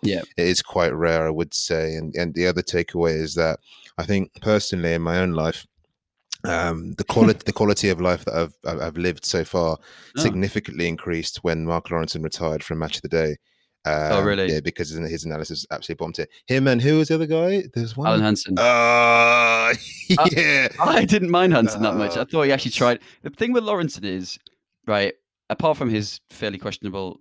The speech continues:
Speaker 1: analysis of football matches, he just thought, he's one of them guys who's really, like, very, very dry and thought he was really funny. You know, you meet someone who, like, is just so dry,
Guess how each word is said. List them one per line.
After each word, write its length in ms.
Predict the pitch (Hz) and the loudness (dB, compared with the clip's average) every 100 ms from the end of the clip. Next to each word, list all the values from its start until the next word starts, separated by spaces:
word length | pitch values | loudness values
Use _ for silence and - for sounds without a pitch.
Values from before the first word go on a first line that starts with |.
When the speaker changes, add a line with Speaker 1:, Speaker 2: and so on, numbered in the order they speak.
| - | -8
Speaker 1:
analysis 340 | 98 95 - | -6 -6 -8
of 60 | 92 | -12
football 220 | - 87 90 | -12 -10 -12
matches, 360 | 92 90 - - _ _ _ _ | -10 -12 -12 -18 _ _ _ _
he 100 | 135 | -8
just 320 | 160 - - | -8 -8 -4
thought, 260 | 151 156 - | 0 0 -2
he's 120 | 139 | -4
one 80 | 165 | 0
of 40 | |
them 100 | 165 | 0
guys 420 | 147 139 110 98 | 2 2 2 -2
who's 160 | 98 92 | -6 -10
really, 760 | 92 104 104 101 98 95 90 - _ _ _ | -6 -2 -2 -2 -4 -6 -10 -14 _ _ _
like, 420 | 101 90 - - _ _ _ | -4 -4 -4 -14 _ _ _
very, 320 | 110 107 120 104 | -2 0 0 0
very 300 | 107 104 95 | -2 -2 -4
dry 640 | 101 98 95 90 92 101 _ _ | -4 -4 -4 -6 -10 -16 _ _
and 160 | 95 90 | -10 -8
thought 300 | - 95 95 | -6 -6 -6
he 60 | |
was 100 | 95 101 | -8 -8
really 140 | 98 | -10
funny. 240 | - 117 | -6 -2
You 100 | 123 | 0
know, 60 | 120 | 0
you 100 | 113 | 0
meet 120 | 104 - | -2 -4
someone 340 | 107 98 92 | -8 -6 -6
who, 100 | 92 | -6
like, 340 | 90 90 - _ _ _ | -8 -10 -16 _ _ _
is 140 | 98 92 | -14 -10
just 320 | 104 - - | -8 -6 -6
so 260 | 113 101 95 | -6 -8 -8
dry, 500 | 107 95 87 87 | -4 -4 -4 -6